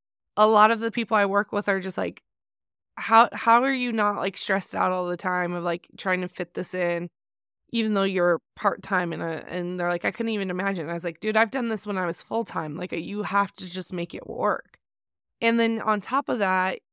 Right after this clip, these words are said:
they also have a job. They're working. They're fitting in P T, which is already stressful. And then you got the holidays.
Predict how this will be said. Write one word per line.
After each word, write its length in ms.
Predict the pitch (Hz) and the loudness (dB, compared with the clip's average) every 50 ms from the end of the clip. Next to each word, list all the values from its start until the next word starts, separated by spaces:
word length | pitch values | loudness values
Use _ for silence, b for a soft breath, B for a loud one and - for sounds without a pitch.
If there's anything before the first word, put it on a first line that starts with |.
| _ _ 175 | _ _ _
they 220 | 170 214 233 285 302 | -2 0 2 2 4
also 360 | 277 240 214 202 - 185 180 | 6 6 6 4 2 0 -2
have 200 | 180 185 180 170 | 0 0 0 0
a 60 | 165 | -2
job. 420 | 156 - 160 151 151 170 175 185 - - | -2 -2 -2 -2 -2 -4 -6 -8 -10 -12
They're 260 | 175 175 208 233 254 | -6 -2 0 0 2
working. 520 | 240 214 180 180 - - 180 185 196 208 202 | 2 2 0 0 -2 -6 -6 -6 -6 -6 -4
They're 140 | 190 196 185 | -4 -4 -4
fitting 480 | - - 233 240 233 240 240 233 214 208 | -2 0 0 0 0 -2 -4 -4 -4 -4
in 240 | 190 185 185 196 | -6 -6 -6 -8
P 200 | 190 - - 185 | -10 -10 -12 -12
T, 200 | - - - 185 185 | -10 -8 -8 -6 -6
which 180 | 180 175 - | -6 -6 -6
is 100 | 185 175 | -4 -2
already 240 | 185 185 190 190 180 | 0 0 0 0 -2
stressful. 440 | - - - 170 165 - - 185 - | -2 -4 -4 -6 -6 -6 -8 -8 -6
And 160 | - - 220 226 | -6 -4 -4 -4
then 100 | 240 240 | -4 -4
you 80 | 240 | -2
got 160 | 247 254 - | -2 -2 -2
the 80 | - 226 | -2 -2
holidays. 600 | 175 190 196 208 226 214 190 - - - - - | -2 0 0 0 0 0 -2 -4 -4 -8 -12 -16